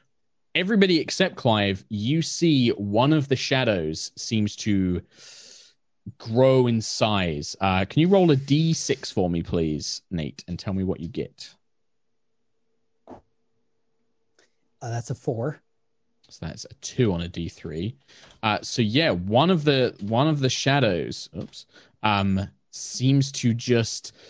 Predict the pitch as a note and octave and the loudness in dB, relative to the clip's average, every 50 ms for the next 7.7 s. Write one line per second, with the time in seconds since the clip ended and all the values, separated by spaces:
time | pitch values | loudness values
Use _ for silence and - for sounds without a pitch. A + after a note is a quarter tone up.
0 | - - - - - - _ - - - - - - - C3+ A#2+ B2 C3+ C3+ B2+ | -20 -20 -20 -20 -20 -20 _ -16 -14 -12 -10 -10 -8 -6 -2 2 4 4 4 4
1 | A#2+ A2 G#2+ G2 F#2+ F2+ D2+ C2 F#2+ F#2+ F#2+ F#2+ - - - A#2+ A2 G2+ F#2+ F2 | 4 2 2 0 0 -2 -4 -4 -4 -4 -4 -4 -6 -6 -4 -2 -2 0 0 -2
2 | E2 D#2 D2+ D2 D2 - - - - G2 F#2 F2+ F2 - - - F#2+ - - - | -2 -2 -4 -6 -6 -8 -8 -6 -4 -2 -2 -2 -4 -4 -6 -8 -8 -8 -6 -2
3 | - B2 A2+ A2 G#2+ A2 - - - - A#2+ A2+ A2 G#2+ G#2 G2+ F#2+ F#2 F2+ F2 | 0 2 2 2 0 -2 -6 -8 -4 0 0 2 2 2 0 0 -2 -2 -4 -4
4 | - - - - _ - G#2+ G#2 G2 F#2+ F2 - - - A2+ G#2 G2 - - - | -8 -12 -20 -10 _ 0 0 0 0 -2 -4 -6 -4 -2 0 0 0 -2 -6 -16
5 | - - F2 F2+ E2 D#2+ D#2 D2+ C#2+ C#2 B1 - - A2+ - G2+ F#2 - - G2+ | -12 -8 -6 -6 -4 -4 -4 -6 -6 -8 -10 -12 -12 -8 -8 -8 -8 -8 -8 -6
6 | G2 G2 G2 F#2+ F2+ - F2+ D2 C#2+ C#2 - - E2+ E2+ F2 E2 - - G2 F#2+ | -4 -2 -2 -2 -2 -4 -6 -6 -6 -8 -8 -8 -8 -8 -8 -8 -6 -4 -4 -2
7 | F#2+ F2 F2+ - - _ _ - - G2+ - - - _ | -2 -2 -4 -8 -18 _ _ -12 -10 -10 -10 -10 -14 _